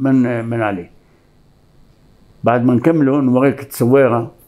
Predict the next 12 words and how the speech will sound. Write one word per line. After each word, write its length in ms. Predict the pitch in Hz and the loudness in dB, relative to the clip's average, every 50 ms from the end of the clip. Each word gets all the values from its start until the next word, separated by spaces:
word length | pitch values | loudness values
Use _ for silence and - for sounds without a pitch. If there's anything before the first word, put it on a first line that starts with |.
| _ _ _ _ - _ _ _ _ _ - | _ _ _ _ -20 _ _ _ _ _ -6
عام 240 | 110 135 170 160 123 | -4 -4 -4 -4 -6
قبل 440 | - - 143 156 156 143 123 120 - | -6 -4 -2 -2 -2 -2 -4 -6 -4
ما 220 | - 131 131 120 107 | -4 -4 -4 -4 -6
كنا 460 | - - 135 139 135 123 113 117 113 | -4 -4 -2 0 0 0 -2 -4 -4
لازكارا، 760 | 110 117 113 107 - - - 107 104 113 131 165 175 - - - _ _ _ _ _ _ _ _ _ _ _ _ _ _ _ - - - - - - - - - - | -4 -4 -4 -4 -4 -4 -4 -2 0 0 0 0 -2 -4 -10 -16 _ _ _ _ _ _ _ _ _ _ _ _ _ _ _ -18 -16 -14 -14 -14 -14 -12 -12 -12 -10
تصورت 520 | - - 120 123 135 156 160 143 120 - - - - _ _ _ _ _ _ _ _ _ _ _ _ _ - - _ - _ - | -4 0 0 2 2 2 0 -2 -4 -12 -16 -20 -20 _ _ _ _ _ _ _ _ _ _ _ _ _ -20 -20 _ -20 _ -4
من 180 | 110 113 117 | 0 2 2
هار 180 | 123 135 143 131 | 4 2 0 -2
تصيون 560 | - - - 123 135 147 156 160 160 143 - - - _ _ _ _ _ _ _ _ - - - - - - - _ _ - - - - _ _ _ _ _ _ - _ - - - | -4 0 2 4 4 6 4 2 0 -4 -8 -14 -20 _ _ _ _ _ _ _ _ -20 -20 -20 -20 -20 -20 -20 _ _ -20 -20 -20 -20 _ _ _ _ _ _ -20 _ -20 -14 -4
تار-، 280 | - 120 123 131 127 - - | 0 0 2 2 0 -2 -2
هار 220 | 117 120 123 123 127 | 0 2 2 2 2
الزيتين. 420 | 117 120 123 113 110 110 175 | 2 0 0 0 -2 -4 -4